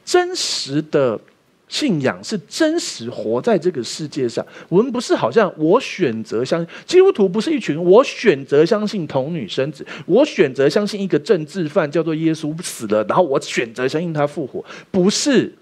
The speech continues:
耶稣确实是一个政治犯，因为他在政治上被杀，没错，他其实不应该被杀。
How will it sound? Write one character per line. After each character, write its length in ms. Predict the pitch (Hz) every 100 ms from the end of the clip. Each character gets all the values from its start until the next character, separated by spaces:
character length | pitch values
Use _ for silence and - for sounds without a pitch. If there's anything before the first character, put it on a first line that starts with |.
| _ _ _ -
耶 100 | 381
稣 160 | 381
确 180 | 370 370
实 160 | - 147
是 100 | 190
一 40 |
个 100 | 151
政 240 | 147 165
治 180 | 143 147
犯， 220 | 127 131
因 80 | 170
为 60 | 190
他 60 |
在 120 | 185 170
政 180 | 190 156
治 120 | 165
上 220 | 147 139
被 160 | 135 123
杀， 220 | - 104
没 180 | 117 123
错， 180 | - 143
他 140 | 170
其 140 | 160
实 60 | 120
不 120 | 131
应 60 | 123
该 120 | 127
被 160 | 120 113
杀。 240 | 107